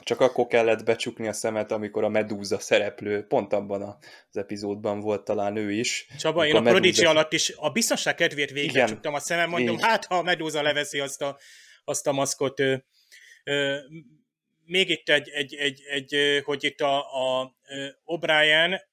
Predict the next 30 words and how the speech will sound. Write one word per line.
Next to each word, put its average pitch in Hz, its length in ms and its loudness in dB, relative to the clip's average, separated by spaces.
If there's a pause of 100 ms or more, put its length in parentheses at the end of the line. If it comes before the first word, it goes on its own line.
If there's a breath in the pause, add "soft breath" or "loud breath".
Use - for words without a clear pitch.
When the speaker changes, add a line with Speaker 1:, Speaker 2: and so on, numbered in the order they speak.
(440)
Speaker 2:
ö, 131 520 -8 (300)
ő 135 140 -2
is - 200 0
olyan, 160 160 0
mintha 143 260 -4
semmiből, 143 800 -2
tehát - 200 -6 (300 loud breath)
olyan, 220 180 2
mint 165 140 -4
a 143 80 -4
Guinan, 147 440 2
hogy 143 180 -4
egyszer 147 260 -2
csak - 180 -8
előlép, 156 520 0
hogy 143 200 -6
én 190 180 2
már 196 160 4
régóta 240 400 0
itt 170 120 -2
vagyok, 170 320 -2 (220)
de 208 140 2
most 233 240 2
kezdek 147 300 -2
el 139 260 0
a 143 180 -2
nézők 143 340 0
előtt 127 280 -4
is 131 140 -10
beszélgetni. 120 720 -8